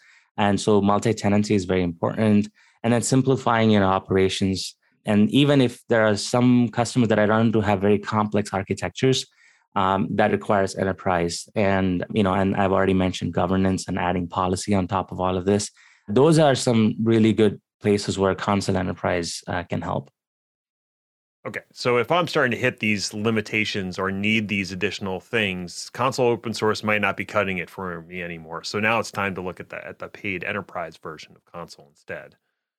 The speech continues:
Speaker 1: Yes. So for example, if you wanted to fil-, uh, filter all your task triggers by namespace, right, for multi-tenancy, you can do that. And Consul ties into Terraform Cloud and Terraform Enterprise.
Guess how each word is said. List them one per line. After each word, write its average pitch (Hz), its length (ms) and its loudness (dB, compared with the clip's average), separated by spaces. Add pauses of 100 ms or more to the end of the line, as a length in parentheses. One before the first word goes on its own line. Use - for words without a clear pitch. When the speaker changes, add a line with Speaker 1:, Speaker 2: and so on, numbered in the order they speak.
(400)
Speaker 1:
Yes. 113 440 2 (220)
So 123 240 4
for 117 220 4
example, 113 640 4
if 104 240 -2
you 117 240 4
wanted 107 440 4
to 104 80 0
fil-, 110 320 2 (220)
uh, 98 160 2
filter 113 460 2
all 101 160 4
your 98 100 4
task 110 480 0
triggers 104 400 2
by 92 460 0
namespace, 107 800 2
right, 95 280 0
for 95 120 -4
multi-tenancy, 98 920 -2 (340)
you 101 100 -2
can 98 160 4
do 104 160 6
that. 98 320 2 (180)
And 104 160 0
Consul 127 320 2
ties 117 300 2
into 110 180 2
Terraform 104 540 0
Cloud 107 380 2
and 98 120 2
Terraform 101 460 -2
Enterprise. 104 580 0